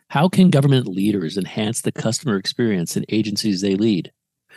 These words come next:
What insights can government leaders learn from the private sector in doing just that? And what is the difference between managing tasks versus leading for results? I'll explore these questions and so much more with Scott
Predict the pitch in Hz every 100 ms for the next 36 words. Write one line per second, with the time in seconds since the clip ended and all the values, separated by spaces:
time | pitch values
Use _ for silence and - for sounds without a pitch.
0 | - - _ 120 156 147 143 160 101 85
1 | 85 - 117 107 110 113 117 113 107 101
2 | 107 131 117 104 113 113 117 - 135 131
3 | - 143 - 87 90 117 113 120 113 110
4 | 104 - 120 - - - _ _ _ _
5 | _ _ - 120 139 208 180 165 160 139
6 | 120 - 117 101 92 92 101 110 127 120
7 | 143 127 - - - - - _ _ _
8 | - 113 - 98 95 107 110 117 120 120
9 | 110 123 110 - - - - _ _ _
10 | _ _ 117 131 123 - 98 143 - 87
11 | - - - - 156 120 131 139 - 139
12 | 82 78 - 123 113